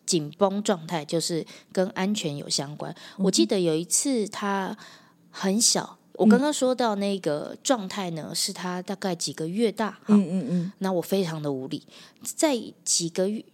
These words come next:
Speaker 1: 就是大概一岁多、两岁的时候，
Speaker 2: 是。
Speaker 1: 有一次，呃，他有，呃，眼睛的状况，所以我们去
Speaker 2: 医院。
Speaker 1: 医，呃，就是反正就是去，有需要点眼药水。
Speaker 2: 是。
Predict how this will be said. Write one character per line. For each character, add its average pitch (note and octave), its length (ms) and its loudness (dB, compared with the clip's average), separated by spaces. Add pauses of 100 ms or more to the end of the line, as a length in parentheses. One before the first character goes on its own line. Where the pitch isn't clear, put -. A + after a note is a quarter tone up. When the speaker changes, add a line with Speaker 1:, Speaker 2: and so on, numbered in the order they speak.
Speaker 1:
就 C4+ 140 -2
是 B3 100 -6
大 C4 140 -4
概 C4 140 -4
一 B3+ 120 -2
岁 B3+ 280 0
多、 G#3+ 340 2
两 F#3 220 -2
岁 - 180 0
的 E3+ 100 -2
时 D3 200 -2
候， C#3+ 240 -10
Speaker 2:
是。 - 140 -6
Speaker 1:
有 D#3+ 100 4
一 E3+ 80 -2
次， G#3+ 420 0 (520)
呃， D#3+ 280 -4
他 F#3+ 280 -4
有， C#3+ 440 0 (240)
呃， D#3 180 -6 (120)
眼 D3+ 260 -2
睛 G3+ 340 0
的 C3 440 0
状 F#3 300 2
况， - 260 -4
所 - 160 2
以 E3+ 40 6
我 E3+ 160 0
们 C#3 240 -10
去 E3+ 400 -2 (280)
Speaker 2:
医 F3+ 140 0
院。 F3+ 260 0 (120)
Speaker 1:
医， F#3+ 260 -2
呃， F3+ 140 2
就 A#3 120 -2
是 B3 80 -2
反 D#3 160 -4
正 G3 160 2
就 G#3+ 100 0
是 G3+ 200 0
去， F#3+ 400 0
有 F#3 180 4
需 - 160 2
要 C4+ 80 4
点 F#3+ 160 0
眼 F3 80 0
药 F3+ 160 0
水。 - 300 -2
Speaker 2:
是。 E3+ 280 0